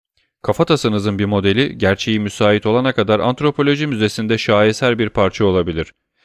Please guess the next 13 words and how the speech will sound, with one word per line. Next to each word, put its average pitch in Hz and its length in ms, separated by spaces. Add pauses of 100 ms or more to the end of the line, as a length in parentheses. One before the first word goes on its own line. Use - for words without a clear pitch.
(140)
Size 160 280
garip 156 260
gelebilir 113 480
ancak 104 320
kafatasınıza 107 720
imrendim 98 540
doğrusu. 85 440 (800)
Sherlock 123 400
Holmes 92 280
misafirimize 92 720
bir 104 60
sandalye 82 580
gösterdi. 76 580